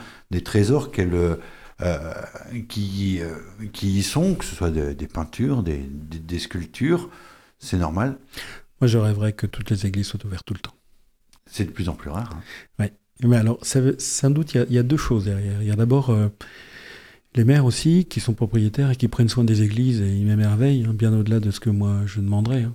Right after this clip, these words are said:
Speaker 2: Je
Speaker 1: Mhm.
Speaker 2: vous, je vous le dis franchement, ils sont, euh, euh, les maires, ils, ils sont las aussi de dégradation dans les églises.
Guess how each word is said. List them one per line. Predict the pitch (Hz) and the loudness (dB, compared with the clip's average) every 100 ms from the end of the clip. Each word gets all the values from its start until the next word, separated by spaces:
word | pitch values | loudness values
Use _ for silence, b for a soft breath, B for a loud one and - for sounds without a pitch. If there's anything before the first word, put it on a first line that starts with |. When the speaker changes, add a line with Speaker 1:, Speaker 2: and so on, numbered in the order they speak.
| - | -6
Speaker 2:
Je | 95 | -4
Speaker 1:
Mhm. | 101 | -2
Speaker 2:
vous, | |
je | 101 98 | -2 -4
vous | |
le | 101 | -6
dis | 101 | -6
franchement, | - 107 131 | -6 -2 0
ils | 107 | 0
sont, | - 104 98 B B B B B B - | 0 -4 -4 B B B B B B 0
euh, | 120 113 110 107 107 113 - _ _ _ _ _ _ 123 | 2 4 2 2 2 0 -2 _ _ _ _ _ _ 4
euh, | 113 117 | 4 6
les | 120 | 6
maires, | 123 147 | 6 6
ils, | 120 117 | 4 2
ils | 110 | 0
sont | - 123 | 2 4
las | 135 143 117 | 4 4 0
aussi | - 139 | 0 2
de | 117 | 4
dégradation | 113 117 120 120 113 139 | 2 2 4 2 2 0
dans | 117 | 0
les | 113 107 | 0 -2
églises. | 107 110 107 | -4 -6 -8